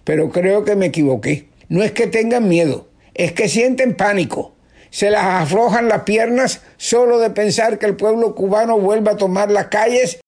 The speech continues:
y reclamar su libertad, sus derechos, vuelva a gritar "patria y vida, carajo". Esto nos dice claramente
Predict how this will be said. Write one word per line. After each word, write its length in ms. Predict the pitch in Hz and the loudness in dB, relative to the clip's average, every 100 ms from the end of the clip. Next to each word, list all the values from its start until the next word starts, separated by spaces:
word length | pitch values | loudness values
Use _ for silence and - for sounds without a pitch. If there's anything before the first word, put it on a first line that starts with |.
| _ - | _ -4
y 160 | 226 | -2
reclamar 680 | 214 214 - 185 180 208 214 | 0 0 0 -2 0 0 0
su 120 | 214 | 0
libertad, 720 | 202 180 165 139 208 226 - - - | 2 2 0 0 0 0 0 -6 -18
sus 300 | - 247 214 | -4 0 2
derechos, 680 | 175 190 226 226 233 233 - - _ | 2 2 0 0 0 0 -2 -18 _
vuelva 640 | - 139 202 226 208 185 | -4 0 2 2 2 2
a 60 | 190 | 2
gritar 640 | 180 170 202 196 185 135 | 2 0 0 0 0 -2
"patria 460 | 196 214 196 196 202 | -2 0 -2 -2 0
y 80 | |
vida, 400 | 165 175 180 147 | 0 0 0 0
carajo". 500 | - 117 117 - - - _ _ _ | -4 -6 -6 -8 -14 -20 _ _ _
Esto 360 | 220 202 - 165 | -2 0 0 0
nos 220 | 165 160 | 2 2
dice 320 | 190 - 170 | 2 0 0
claramente 840 | 160 151 156 165 208 196 240 175 | 0 0 0 0 0 0 -2 -2